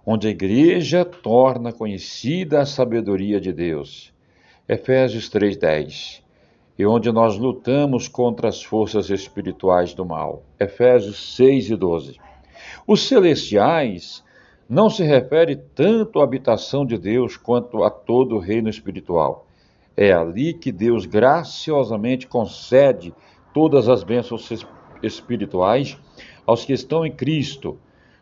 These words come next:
Numa única sentença no Novo Testamento grego,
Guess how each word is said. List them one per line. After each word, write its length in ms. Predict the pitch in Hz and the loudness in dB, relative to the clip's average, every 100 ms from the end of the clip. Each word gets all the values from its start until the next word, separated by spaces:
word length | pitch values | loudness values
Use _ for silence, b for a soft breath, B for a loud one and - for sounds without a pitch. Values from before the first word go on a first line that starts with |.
| b | b
Numa 260 | 101 107 | 0 2
única 480 | 95 170 190 185 160 | 2 0 -4 -4 -4
sentença 840 | 160 - 156 120 - 107 101 98 98 | -4 -4 -4 -6 -4 -4 -4 -4 -6
no 120 | 92 | -4
Novo 380 | 90 113 175 165 | -2 0 0 -2
Testamento 720 | 147 131 - 113 92 87 - | -4 -4 -2 -2 -2 -6 -8
grego, 580 | 87 92 120 92 80 | -6 0 0 0 -6